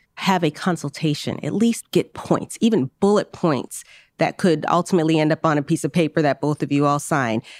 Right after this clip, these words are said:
Just to get the insight from someone who is a professional who is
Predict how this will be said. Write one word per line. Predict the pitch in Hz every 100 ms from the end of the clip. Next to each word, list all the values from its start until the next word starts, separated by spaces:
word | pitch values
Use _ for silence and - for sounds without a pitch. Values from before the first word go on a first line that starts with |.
| -
Just | - 208 -
to | 277
get | 220 -
the | - _
insight | 160 196 - 240 -
from | 180
someone | 180 175 175 170
who | 165
is | 156
a | 156
professional | 147 139 156 165 214 208 233
who | 226 175 165 165
is | - 147 139 -